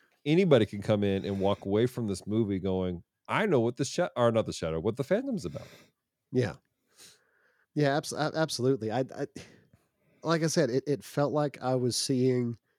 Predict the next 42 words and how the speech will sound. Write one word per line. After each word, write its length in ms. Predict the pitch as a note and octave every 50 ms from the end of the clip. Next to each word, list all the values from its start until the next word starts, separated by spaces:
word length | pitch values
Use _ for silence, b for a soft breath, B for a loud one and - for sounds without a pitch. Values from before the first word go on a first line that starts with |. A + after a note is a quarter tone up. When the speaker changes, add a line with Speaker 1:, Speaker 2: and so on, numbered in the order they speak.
| _ _ _ _ _ _ _ _ _ _ _ _ _ _ _ _
Speaker 2:
a 420 | C3+ C3 B2+ A#2+ A#2 A2+ G#2+ G#2+ G#2+ G2 F#2 _ _
weekly 460 | C3+ A#2 A#2+ C3+ C3 - - D3+ C#3
comic 360 | A#2+ - C#3 C#3 B2+ A#2+ G#2 -
strip 280 | - - A#2 G#2 -
or 60 | A2
a 60 | A2 G#2+
daily 260 | A#2+ B2 B2+ C#3 B2+
comic 340 | - C3+ C3 B2 A#2 G#2+ -
strip 300 | - - A2+ G2+ F#2 - _ _ _ _ _ _ _ _ _ _ _
come 160 | - C3+ B2+
to 80 | B2+ C3
life, 380 | B2 A2 - - - - _ _ _ _ _ _ _ G#2+
Speaker 1:
Mm-hmm. 260 | G#2 G2 G2+ F#2+ G#2+ A#2+
Speaker 2:
you 100 | B2 A2
know? 220 | F#2+ F#2+ F#2 F2+ B B B B B B B B B B _
And 220 | - C3+ C3 A#2+ A#2+
that 160 | C#3 B2+ C3
little 160 | C#3+ B2+ A#2+
blurb 440 | A2 A#2 C3 C#3 C#3+ C#3+ C#3 C3 G#2+
was 180 | A#2 A#2 G#2+ -
like 260 | B2 B2 A#2+ - _
the 320 | A#2+ A2+ A2 G#2+ G2+ G2 F2+ - _ _ _ _ _ _ _ _ _ _ _ _ _
first 280 | - C3 B2+ - -
little 140 | C3+ A#2 A#2+
box 640 | A#2 G#2 G2+ A2 B2+ B2+ A#2 F#2 E2 - - - -
that 120 | - A#2
just 280 | G2+ A2 G#2 - - _
tells 220 | - C3 B2+ A2+
you 80 | A#2+ A#2
who 80 | B2+ C3
the 80 | C3+ B2+
Phantom 280 | - C#3 C#3 D3+ D#3
is, 420 | C3+ G#2+ G2+ G#2+ A2 A2 - - - _ -
Speaker 1:
Mm-hmm. 300 | F#2+ F2+ F2 F2+ F2 F#2+ G#2 - _ _ _ _
Speaker 2:
and 120 | C#3+ B2 A#2+
then 80 | A#2+ A#2+
you 80 | A2+ A2 G#2
jump 200 | - B2+ B2 G#2+ -
straight 240 | - - A#2+ B2 B2
into 160 | C3 C3 C#3
the 80 | C#3+
story. 540 | - - - A#2+ A#2 A#2 A2+ A2+ A2 G#2+ G2+